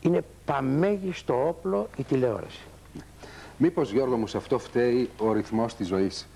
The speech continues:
Speaker 2: Μήπως αυτό το κυνήγι του μεροκάματου, του πλουτισμού, αν θέλεις, μας κάνει να ξεφεύγουμε από το βιβλίο, από κάποιες ώρες που είναι μοναδικά δικές μας και, ε, δεν αναπληρώνονται με τίποτα;
Speaker 1: Του μεροκα-, του μεροκάματου, όχι.
Speaker 2: Όχι.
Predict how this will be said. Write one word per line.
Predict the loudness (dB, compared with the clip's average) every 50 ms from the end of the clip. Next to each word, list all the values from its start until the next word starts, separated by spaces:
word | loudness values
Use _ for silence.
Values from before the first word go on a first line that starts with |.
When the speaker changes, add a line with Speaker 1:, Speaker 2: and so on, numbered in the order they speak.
| -20 -20 -6 0
Speaker 2:
Μήπως | 0 0 2 0 -2 -2
αυτό | -2 -2 -2
το | -2 -2
κυνήγι | -2 0 2 2 4 4 2
του | 2 2
μεροκάματου, | 0 0 2 0 0 0 0 0 0 0 -2 -2 -4 -4
του | -2 -2 -4 -4 -8 -16 -20 -20 -20 -20 -14 -4
πλουτισμού, | 0 0 0 2 0 -2 0 0 2 2 2 0
αν | -2 -4 -2
θέλεις, | -2 -2 -2 -2 -4 -8 -10 -14 -16 -18 -20 -20 -20 -20 -12 -4
μας | 0 0 0 0
κάνει | 0 -2 0 2 2 2
να | 2 0 0
ξεφεύγουμε | -2 -4 -4 -4 -2 0 0 0 0 0 0 2 2 2 2
από | 0 0 -2 -2
το | -2 -2
βιβλίο, | -2 -2 0 0 2 2 4 4 2
από | 0 0 -2
κάποιες | -4 -4 -4 -4 -4 -2 0
ώρες | 0 0 0 0
που | 0 0
είναι | 2
μοναδικά | 2 2 2 2 2 0 0 -2 0 -2 -2 0 0 -2 0
δικές | -2 -2 0 2 2 2 2
μας | -2 -4 -2
και, | 0 0
ε, | 0 0 0 -4 -6 -6 -4
δεν | 0 0 2 2 0 0
αναπληρώνονται | 0 -2 0 0 2 2 2 2 2 2 2
με | 0 0
τίποτα; | 0 -2 -2 -4 -4 -4 -4 -8 -8 -12 -16 -16 -6 -2
Speaker 1:
Του | 0 2
μεροκα-, | 2 2 2 2 0 0 0 -2 -2 -2 -2
του | -2 0
μεροκάματου, | 2 2 2 0 0 0 0 -2 0 0 -2 -4 -2 -2 -2 -2 -2 -4 -10 -18 -20 -20 -20 -20 -20 -6 -2
όχι. | -2 -2 -2 -2 -6 -6 -6 -6 -6 -10 -20 -20 -20 -20 -20 -20 -20 -20 -20 -20 -18 -12
Speaker 2:
Όχι. | -12 -10 -8 -8 -10